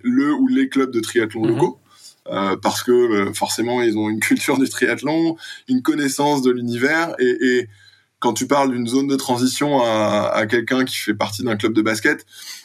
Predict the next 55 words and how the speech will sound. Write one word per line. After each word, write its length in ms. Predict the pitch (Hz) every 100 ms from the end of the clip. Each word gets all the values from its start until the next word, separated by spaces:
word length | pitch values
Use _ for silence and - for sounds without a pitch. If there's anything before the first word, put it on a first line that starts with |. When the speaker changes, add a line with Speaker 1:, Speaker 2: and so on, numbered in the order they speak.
| _ _ 131
Speaker 1:
ça 240 | - 131
lui 160 | 127 131
parle 300 | 135 131 107
pas 160 | 160 151
forcément, 480 | 143 160 151 139
alors 260 | 113 120 -
qu'un 380 | 135 139 120 113
club 160 | 139 131
de 60 |
triathlon, 640 | 131 - 120 139 160 160 139
déjà, 360 | 117 123 139 143
tu 180 | 131
commences 380 | - 120 127 -
à, 240 | 113 110 104
à 100 | 107
être 120 | 113
un 80 | 120
peu 100 | 117
plus 180 | 135 127
dans 100 | 127
le 80 | 113
juste. 260 | 107 - - - - -
Donc, 220 | 123 123
euh, 360 | 120 113 117 110
c'est, 240 | - 131
c'est 180 | - 127
les 120 | 123
premiers 320 | - 156 147
sur 120 | 135 127
lesquels 220 | 117 127
on 60 |
va 80 | 113
s'appuyer. 420 | 107 101 117 160 262 - - - _ 113
Euh, 160 | 117 123 -
après, 260 | 135 135 170
on 140 | 160
va, 240 | 127 120 120
on 60 |
va 80 | 120
essayer 180 | 110 123
de 60 |
trouver 300 | 120 - 139
des, 140 | 135 131 - _ _ _ -
on 120 | 131
essaie 300 | 147 - 175
quand 100 | 170
même 120 | 170
de 60 | 165
s'appuyer 320 | 156 135 151
plus 120 | 143 156
sur 140 | 135
les 80 | 131
clubs 220 | 151 139
de 80 | 131
sport. 440 | - 139 113 -